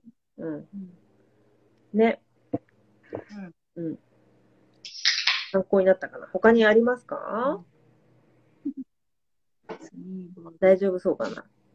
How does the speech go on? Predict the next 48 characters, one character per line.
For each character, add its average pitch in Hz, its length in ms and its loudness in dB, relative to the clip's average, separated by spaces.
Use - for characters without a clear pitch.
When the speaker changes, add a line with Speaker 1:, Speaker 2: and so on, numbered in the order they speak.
Speaker 1:
大 185 120 -20
丈 190 320 2
夫 - 40 -20
か - 80 -20
な？ 302 100 -14
Speaker 2:
ね。 - 300 -20
で 202 120 2
も 180 80 -2
ね、 185 100 4
や 175 60 2
っ 202 60 -14
ぱ 226 100 2
り 208 80 4
み 226 100 4
ん - 20 2
な 240 120 2
行 240 180 6
動 262 180 4
す 269 140 -4
る 269 100 0
時 262 260 -2
っ 202 40 -12
て - 160 -8
ね、 170 300 -2
Speaker 1:
う 247 80 -16
ん。 202 80 -16
Speaker 2:
怖 240 220 2
い、 - 100 -6
怖 233 180 2
い 180 40 2
よ - 100 -2
ね。 160 80 -12
決 - 320 -20
め 220 180 6
る 254 140 4
っ - 20 -20
て 208 100 -4
い 180 40 2
う - 20 -4
の 156 80 -4
も 135 80 -12
怖 175 200 -2
い。 240 40 -4
Speaker 1:
怖 247 160 -2
い 180 140 -4
し、 160 580 -8
Speaker 2:
そ - 80 0
う。 - 60 -4